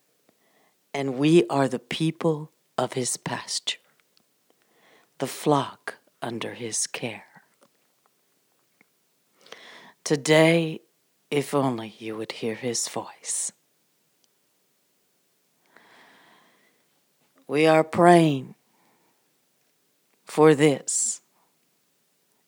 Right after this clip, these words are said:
and declaring this from the prayer furnace on the mountain, from these furnace sessions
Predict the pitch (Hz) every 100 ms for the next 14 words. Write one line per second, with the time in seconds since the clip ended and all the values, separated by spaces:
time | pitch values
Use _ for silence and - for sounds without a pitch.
0 | - 147 147 - 190 190 180 180 151 135
1 | 117 - - - - _ _ _ _ _
2 | _ _ _ _ _ _ _ _ _ 139
3 | 139 135 - 160 160 - 156 156 147 -
4 | 151 151 143 147 151 147 - 156 156 -
5 | _ _ _ _ _ _ _ _ - 131
6 | 131 127 120 - - 151 143 135 - -
7 | 147 - 147 139 139 131